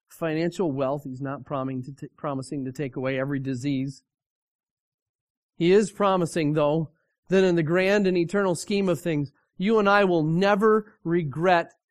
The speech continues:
engaging in a life of faith in this short time on this earth. He is a rewarder of those who diligently seek Him. And David says, in real time in his life, "If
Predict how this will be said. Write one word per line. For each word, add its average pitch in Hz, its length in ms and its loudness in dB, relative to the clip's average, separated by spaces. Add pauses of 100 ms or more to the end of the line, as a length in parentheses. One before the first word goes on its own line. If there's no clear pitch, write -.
(120)
engaging 160 640 0
in 147 80 -2
a 139 40 -2
life 156 360 0
of 151 120 -6
faith 143 440 -2
in 139 160 -2
this 151 140 -2
short 151 380 -4
time 139 300 -2
on 127 140 -4
this 127 300 -8
earth. 117 320 -8 (880)
He 240 400 4
is 196 180 8
a 180 160 6
rewarder 170 760 2
of 135 180 -4
those 151 280 -2
who 160 80 -4
diligently 147 640 -2
seek 151 300 -6
Him. 127 120 -4
And 127 120 -6
David 180 400 2
says, 151 360 0 (240)
in 180 200 4
real 214 300 4
time 202 380 2
in 165 80 0
his 175 240 2
life, 170 480 0 (380)
"If 254 360 6